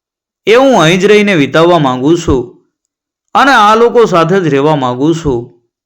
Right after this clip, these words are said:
ઉષાબાની આ મક્કમતા જોઈને ત્યાં બેઠેલા વૃદ્ધ દંપતી અને દીકરાઓની આંખોમાં આંસુ આવી ગયા.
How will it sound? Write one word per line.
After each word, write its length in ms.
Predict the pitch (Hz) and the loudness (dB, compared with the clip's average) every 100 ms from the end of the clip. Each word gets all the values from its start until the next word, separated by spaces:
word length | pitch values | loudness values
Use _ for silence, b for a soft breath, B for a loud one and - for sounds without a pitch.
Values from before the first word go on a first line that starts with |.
| _ _ _ _ _ _ | _ _ _ _ _ _
ઉષાબાની 640 | 208 262 269 247 240 233 220 | -4 0 0 2 0 0 0
આ 100 | 170 | 0
મક્કમતા 540 | 139 139 185 185 190 | -2 -2 -4 -2 -2
જોઈને 720 | 135 131 147 156 123 - _ _ _ _ _ _ _ | 0 -2 -2 -4 -6 -10 _ _ _ _ _ _ _
ત્યાં 240 | 220 285 262 | -2 0 2
બેઠેલા 400 | 226 220 247 247 | 2 2 2 2
વૃદ્ધ 300 | 156 180 165 | 2 0 0
દંપતી 920 | 147 139 143 175 170 139 127 - _ _ _ _ _ _ _ | -4 -2 -2 0 0 -2 -4 -10 _ _ _ _ _ _ _
અને 220 | - 277 | -2 0
દીકરાઓની 640 | 214 190 240 247 247 240 226 | 0 0 2 2 2 0 0
આંખોમાં 580 | 165 156 190 214 170 139 | 0 0 0 0 0 0
આંસુ 220 | 135 175 | 0 0
આવી 260 | 139 123 | 0 -2
ગયા. 440 | 143 151 131 123 | -2 0 0 -4